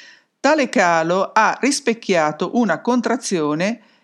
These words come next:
dei differenziali di rendimento dei titoli di Stato nei vari paesi, prosegue l'articolo. Ad esempio, il differenziale sui titoli di Stato decennali italiani è sceso di trentasei punti base,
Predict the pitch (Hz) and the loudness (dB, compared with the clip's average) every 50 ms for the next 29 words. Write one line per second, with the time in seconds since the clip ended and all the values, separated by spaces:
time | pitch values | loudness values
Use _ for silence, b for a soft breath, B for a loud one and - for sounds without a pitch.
0 | b b - 196 240 233 196 170 220 208 - 226 220 233 240 220 - 233 208 185 | b b -2 0 0 0 0 -2 -2 0 0 0 2 2 0 0 0 0 0 0
1 | 165 170 175 175 190 196 233 254 220 190 151 147 147 143 - 180 185 185 202 202 | 0 0 0 0 0 -2 0 0 0 0 0 -2 -4 -4 -4 -4 -2 0 -2 -2
2 | 196 220 190 196 165 151 160 226 277 - - 180 147 143 139 - 165 170 165 151 | -2 -2 -2 -2 -2 -2 -2 -2 -2 -2 -2 -2 -2 0 -2 -4 -4 -4 -2 -2
3 | 151 151 156 156 156 170 160 151 151 147 139 - 165 160 160 - 175 175 170 - | -2 -2 -2 -4 -4 -4 -2 -2 -2 -4 -4 -4 -6 -6 -6 -4 -6 -4 -4 -4
4 | 170 151 143 160 147 151 147 - - 196 - - 165 151 151 151 - - 226 226 | -4 -4 -4 -4 -4 -4 -6 -6 -8 -8 -6 -4 -4 -4 -6 -6 -4 -2 -2 0
5 | 220 220 202 - 139 143 139 139 - - - 139 - B B B B B B B | 0 -2 -2 -4 -4 -4 -6 -6 -6 -8 -8 -8 -10 B B B B B B B
6 | B B - 196 185 247 233 - 247 240 254 233 - 277 269 269 269 226 190 190 | B B -6 -2 -2 -2 0 2 2 2 2 2 2 0 0 0 0 -2 -2 -2
7 | 208 - 208 185 156 170 170 - - 202 190 - 196 165 165 156 - 196 170 175 | 0 0 0 -2 0 -4 -6 -2 0 0 0 0 -2 -4 -4 -4 -4 -4 -2 0
8 | 185 185 170 165 - 202 214 220 247 254 247 247 262 - - - 220 196 208 208 | 0 -2 -2 -2 -2 -2 0 0 0 2 0 0 0 0 0 0 0 2 0 0
9 | 190 226 202 220 220 - 214 226 226 226 247 226 - - 160 151 151 - 180 160 | 0 -2 -2 -2 -2 -2 -2 -2 0 0 0 0 0 0 -2 -2 -4 -6 -6 -6
10 | 156 147 - 175 156 208 208 180 160 147 160 151 160 160 | -6 -6 -6 -2 0 2 2 2 0 0 -2 -4 -6 -6